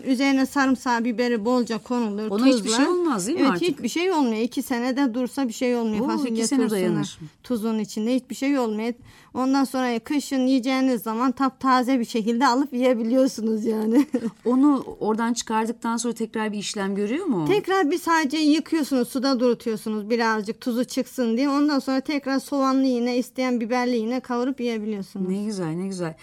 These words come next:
Speaker 2: Başka böyle yemeklerinizden var mı bize hani hiç bilmediğimiz, tarif edeceğiniz bir şey?
Speaker 1: Kara lahanası var mesela.
Speaker 2: Ha, mesela?
Speaker 1: Kara lahanası çok meşhurdur. Kara lahana yemeğimiz. Ee, laha-, pancarlar toplanır bahçeden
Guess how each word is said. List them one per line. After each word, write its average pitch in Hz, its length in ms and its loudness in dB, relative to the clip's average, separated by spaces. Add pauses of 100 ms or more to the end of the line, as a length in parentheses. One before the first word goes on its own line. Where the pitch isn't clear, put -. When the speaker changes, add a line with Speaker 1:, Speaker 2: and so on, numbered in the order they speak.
(280)
Speaker 2:
Başka 233 440 0
böyle 247 240 2
yemeklerinizden 233 960 -2
var 330 140 2
mı 233 320 -2
bize 185 500 -6 (100)
hani 170 240 -4
hiç - 200 -14
bilmediğimiz, 165 540 -4
tarif 165 320 -4
edeceğiniz 151 560 -6
bir 151 40 -8
şey? 175 320 -6 (540)
Speaker 1:
Kara 311 340 -2
lahanası 359 520 0
var 339 160 2
mesela. 262 680 0
Speaker 2:
Ha, 208 140 2 (240)
mesela? 165 420 -2
Speaker 1:
Kara 294 400 2
lahanası 294 540 2
çok - 280 -4
meşhurdur. 226 580 -2
Kara 247 340 0
lahana 247 320 2
yemeğimiz. 220 680 0 (640)
Ee, 240 380 -2 (160)
laha-, 233 340 0
pancarlar 285 600 2
toplanır 262 560 2
bahçeden 240 680 0